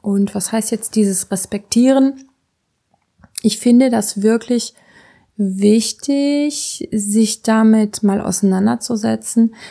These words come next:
wenn du schaust, wie ist meine Vorstellung davon, respektvoll mit anderen umzugehen. Pff, ich sag jetzt mal ein paar Kleinigkeiten. Ich, ich höre aktiv zu, ich lasse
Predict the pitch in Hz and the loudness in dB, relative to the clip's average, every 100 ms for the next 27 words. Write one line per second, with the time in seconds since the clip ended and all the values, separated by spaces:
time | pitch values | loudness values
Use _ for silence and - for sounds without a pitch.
0 | - - 208 202 196 208 202 208 202 190 | -12 0 4 4 2 0 0 0 -2 4
1 | 208 226 254 294 302 _ _ _ _ _ | 6 8 6 4 0 _ _ _ _ _
2 | _ - 208 - 196 208 233 - 226 220 | _ -2 -2 2 2 2 0 0 -2 0
3 | 220 214 208 196 - 208 208 196 185 - | 0 2 2 -2 0 2 4 2 -2 -4
4 | 208 - 208 202 202 - 190 202 180 185 | -6 -4 2 4 4 2 4 4 4 2
5 | 180 180 - 180 196 190 190 196 _ _ | 0 -2 -4 -8 -6 -4 -4 -6 _ _
6 | _ _ _ - - _ _ _ _ - | _ _ _ -20 -20 _ _ _ _ -12
7 | - - 208 214 202 208 208 190 185 196 | -10 -2 0 0 0 2 2 2 2 -2
8 | - 208 196 - 175 175 214 - - - | 2 4 4 0 -6 -4 -4 -6 -8 -8
9 | 185 - 208 220 214 - 208 - 214 202 | -6 0 0 2 0 -2 -8 -6 0 0
10 | - - 208 196 196 - 214 220 - 220 | 0 -4 -2 -2 -4 -4 -2 -2 -2 -2
11 | 214 | -2